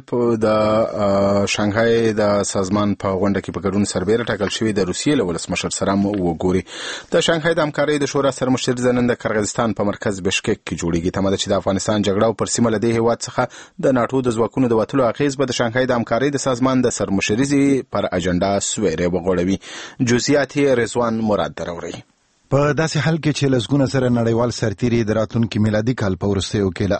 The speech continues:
Speaker 2: افغانستان څخه وځي، د شانګهای د همکارۍ سازمان غواړي چې خپلو غړو هیوادونو ته د هغو وسلوالو د اوښتو مخه ونیسي چې دا مهال په افغانستان کې فعالیت کوي. خو د کتونکو په وینا په دې برخه کې ستونزه دا ده چې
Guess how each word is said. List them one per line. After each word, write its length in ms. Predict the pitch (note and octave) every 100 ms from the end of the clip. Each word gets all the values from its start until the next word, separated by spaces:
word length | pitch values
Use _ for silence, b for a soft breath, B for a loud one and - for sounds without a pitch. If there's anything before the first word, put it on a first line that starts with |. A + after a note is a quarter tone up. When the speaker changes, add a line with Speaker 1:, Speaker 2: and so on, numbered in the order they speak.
| G#2
Speaker 2:
افغانستان 500 | A2 G2 E2+ A2 G#2
څخه 220 | - -
وځي، 300 | B2 A#2+ C#3 B B B B G#2
د 140 | B2+ B2
شانګهای 400 | C3 B2+ C3 C#3
د 200 | A#2+ A#2
همکارۍ 380 | A#2 A#2 A2+ A2+
سازمان 440 | G#2 A2 G2+ B2 C#3
غواړي 280 | F2+ F#2 E2+
چې 120 | G2+
خپلو 240 | - G#2+ F#2+
غړو 220 | G2+ F#2
هیوادونو 400 | G2+ F#2+ G2 C#3+
ته 200 | B2 C#3 b b b b
د 80 | A2+ A2
هغو 200 | D#3 C#3+
وسلوالو 520 | B2+ - B2 B2 B2 A#2
د 60 |
اوښتو 460 | A#2 G#2+ F#2+ - A2 G#2
مخه 180 | - C3+
ونیسي 280 | C3+ C3 C3
چې 160 | C#3+ C3+ b b b
دا 180 | G2+ G2+
مهال 320 | F#2+ F2+ B2
په 140 | G#2 A2+ G2+
افغانستان 460 | - F2+ F2+ G#2
کې 140 | F#2+ F#2
فعالیت 360 | B2 A2+ D#2+
کوي. 260 | - G2+ G#2 - _ -
خو 120 | D3
د 80 | C#3+
کتونکو 460 | D3+ D3 E3 C3
په 100 | A#2 F#2
وینا 260 | F2+ F2+
په 120 | D#2+
دې 140 | A#2 D3+
برخه 260 | C#3+ B2
کې 100 | C3+
ستونزه 380 | B2+ - D3 B2
دا 140 | B2 C3
ده 100 | A#2+
چې 220 | C3+